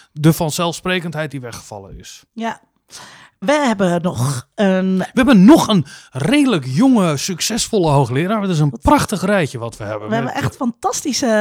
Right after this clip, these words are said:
Speaker 1: Ja.
Speaker 2: mensen. Eh, en nogmaals, echt super, super tof dat mensen bereid zijn geweest, dat deze hoogleraren bereid zijn geweest om even tijd voor ons te maken.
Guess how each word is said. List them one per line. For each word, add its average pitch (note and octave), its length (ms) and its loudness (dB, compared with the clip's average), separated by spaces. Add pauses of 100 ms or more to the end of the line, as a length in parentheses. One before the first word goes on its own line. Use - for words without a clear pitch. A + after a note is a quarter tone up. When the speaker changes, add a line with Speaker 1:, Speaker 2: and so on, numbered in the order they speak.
(140)
Speaker 1:
Ja. F3 200 4
Speaker 2:
mensen. G3+ 760 -2
Eh, G#3+ 320 -2
en A#3 140 2
nogmaals, G#3+ 600 -2
echt - 340 -8 (420)
super, - 500 -4
super - 480 -2 (220)
tof - 540 -4
dat A3 320 -4
mensen G3 580 -2
bereid F#3 300 -4
zijn F#3 140 -6
geweest, F3 220 -8
dat F3 100 -8
deze F3+ 160 -8
hoogleraren F3 440 -6
bereid F3 220 -8
zijn F3+ 140 -10
geweest F3 260 -12
om F3+ 60 -14
even F3 160 -18
tijd - 240 -14
voor - 120 -16
ons F3+ 120 -10
te G3+ 100 -14
maken. F#3 440 -10